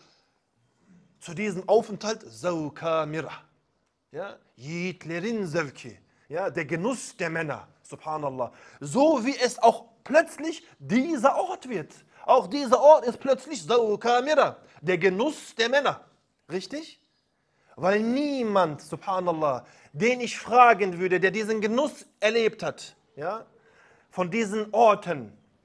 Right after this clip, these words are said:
ja, sei es von solchen Reisen oder von solchen Orten, von solchen Gemeinden, von solchen Brüdern, wie auch immer, würdest du das austauschen, ja, mit einem Kaffeeaufenthalt?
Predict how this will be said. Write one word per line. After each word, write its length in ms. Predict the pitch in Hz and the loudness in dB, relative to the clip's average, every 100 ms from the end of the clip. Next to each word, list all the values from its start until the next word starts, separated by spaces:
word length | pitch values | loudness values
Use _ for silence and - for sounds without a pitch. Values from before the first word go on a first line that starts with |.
| - | -18
ja, 280 | 123 151 196 - _ _ _ | -14 -14 -14 -20 _ _ _
sei 220 | - 165 196 | -2 0 2
es 100 | 190 | 0
von 160 | 196 | 0
solchen 320 | 180 196 202 | 2 0 0
Reisen 360 | 180 165 254 247 | 2 4 2 0
oder 200 | 233 233 | 0 2
von 160 | 233 208 | 2 2
solchen 300 | 240 214 214 | 2 2 0
Orten, 240 | 233 240 | 0 0
von 160 | 220 208 | -4 -2
solchen 260 | 226 233 | -2 -2
Gemeinden, 300 | 208 214 240 | -2 -2 -2
von 160 | 233 208 | -4 0
solchen 260 | 220 240 | 0 -2
Brüdern, 420 | 202 254 175 120 - _ _ _ | -2 -2 -2 -4 -10 _ _ _
wie 160 | 190 | 4
auch 200 | 277 233 | 4 4
immer, 400 | 262 294 160 107 _ _ _ _ _ _ | -4 -4 -4 -6 _ _ _ _ _ _
würdest 720 | 139 151 311 320 214 247 - | -8 0 2 2 2 -2 -4
du 60 | 262 | 0
das 280 | 247 226 226 - | 0 0 -4 -4
austauschen, 920 | 226 277 269 - - 220 185 - 147 107 _ _ - | 4 6 4 -4 -2 0 0 -6 -14 -16 _ _ -10
ja, 280 | 180 208 - _ - | -8 -8 -12 _ -12
mit 160 | 180 220 | -10 -2
einem 260 | 226 247 - | -2 -2 -2
Kaffeeaufenthalt? 1300 | 262 254 302 311 247 240 - 190 160 135 - - | -2 0 0 0 6 6 6 -6 -6 -8 -8 -20